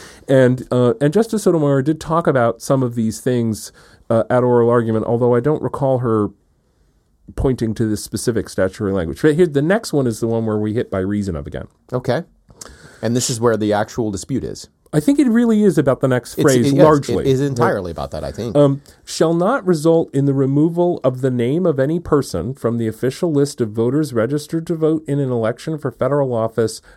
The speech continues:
Speaker 1: by reason of the person's failure to vote,
Speaker 2: Mm-hmm.
Speaker 1: comma, except that nothing in this paragraph," and this was an amendment added
Speaker 2: Yeah,
Speaker 1: later,
Speaker 2: yeah,
Speaker 1: which
Speaker 2: yeah,
Speaker 1: is why
Speaker 2: yeah.
Speaker 1: it is
Speaker 2: Yeah,
Speaker 1: wor-,
Speaker 2: yeah.
Speaker 1: is worded a little oddly, maybe you might think, quote, "comma,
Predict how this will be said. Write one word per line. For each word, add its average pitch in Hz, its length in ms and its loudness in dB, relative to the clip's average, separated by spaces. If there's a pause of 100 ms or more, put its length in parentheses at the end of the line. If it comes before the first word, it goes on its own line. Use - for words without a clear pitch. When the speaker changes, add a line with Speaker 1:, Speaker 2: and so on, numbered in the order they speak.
(100)
Speaker 1:
by 135 140 4
reason 160 680 2
of 139 380 6
the 123 80 4
person's 135 540 -2
failure 117 440 4
to 98 60 4
vote, 87 340 0 (520)
Speaker 2:
Mm-hmm. 92 80 -10
Speaker 1:
comma, 87 500 2 (1500)
except - 840 -2 (200)
that 127 200 2
nothing 165 320 2
in 117 140 0
this 113 160 -2
paragraph," 110 460 0
and 147 100 0
this 165 140 -4
was 135 100 -2
an 120 80 2
amendment 110 340 0
added 92 200 0
Speaker 2:
Yeah, 110 80 2
Speaker 1:
later, 98 160 2
Speaker 2:
yeah, 92 80 0
Speaker 1:
which 95 100 -4
Speaker 2:
yeah, 104 60 0
Speaker 1:
is 92 100 -4
why 87 140 2
Speaker 2:
yeah. 90 60 0
Speaker 1:
it - 180 -8
is 92 180 -4
Speaker 2:
Yeah, 82 100 -8
Speaker 1:
wor-, 95 320 -4
Speaker 2:
yeah. 98 80 0
Speaker 1:
is 90 140 -2
worded 95 220 -4
a 92 40 -4
little 90 280 -4
oddly, 85 360 -2
maybe 76 280 -8
you 76 280 -8
might - 160 -12
think, 85 220 -8 (280)
quote, 160 200 2
"comma, 170 240 0